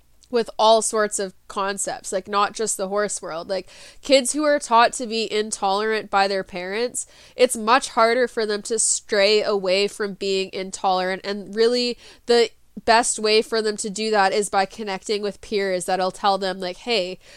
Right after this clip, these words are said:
this is not right." But I didn't even have those peers because I was in such an echo chamber. Like, I had no one to check me.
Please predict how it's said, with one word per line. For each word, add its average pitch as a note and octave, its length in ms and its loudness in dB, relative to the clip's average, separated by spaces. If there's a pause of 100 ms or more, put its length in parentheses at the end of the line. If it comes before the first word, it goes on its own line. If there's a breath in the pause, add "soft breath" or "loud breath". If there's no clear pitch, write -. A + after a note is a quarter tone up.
this A#3+ 220 4
is A#3 160 -2
not G3+ 260 0
right." F#3+ 380 -2 (240 soft breath)
But A#3 160 6
I A#3+ 160 10
didn't A#3+ 240 0
even G#3+ 260 -4
have A#3 400 2
those F#3+ 240 -2
peers G#3 480 -2
because G#3 240 -10
I G#3 80 2
was G3+ 160 0
in G#3 140 -4
such - 280 -2
an G#3+ 140 -8
echo G#3 240 -4
chamber. E3+ 400 -8
Like, F#3 160 -6
I A3 120 4
had A#3 220 2
no G3+ 240 -2
one A#3 280 0
to A3 120 -6
check - 460 -6
me. B3 300 -6